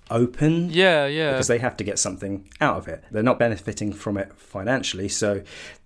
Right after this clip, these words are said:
Speaker 1: they might as well benefit from it creatively. And, um, you know,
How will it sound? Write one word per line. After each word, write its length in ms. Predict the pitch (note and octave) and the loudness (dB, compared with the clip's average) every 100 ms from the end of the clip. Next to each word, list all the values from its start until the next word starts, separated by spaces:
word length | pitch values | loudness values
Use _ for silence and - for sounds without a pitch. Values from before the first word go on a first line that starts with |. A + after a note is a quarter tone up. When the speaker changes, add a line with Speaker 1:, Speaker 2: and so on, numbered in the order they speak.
| - _ - | -20 _ -8
Speaker 1:
they 120 | G2 | -2
might 300 | G#2+ A2+ - | -2 -2 -6
as 100 | - | -6
well 120 | G2 | -4
benefit 540 | F2+ G2 E2+ G#2 - | -2 -2 -4 -8 -10
from 200 | - G2+ | -8 -6
it 160 | F#2+ - | -6 -10
creatively. 840 | - G#2+ G#2+ G#2 - - E2+ F#2 F#2 - - - | -10 -4 -2 -2 -6 -12 -10 -10 -12 -16 -18 -10
And, 280 | F#2 F2+ F#2+ | -6 -4 -4
um, 260 | F#2 F2+ - _ _ _ _ _ - | -4 -6 -10 _ _ _ _ _ -20
you 200 | - B2 F2+ | -6 -4 -2
know, 140 | G2 | -4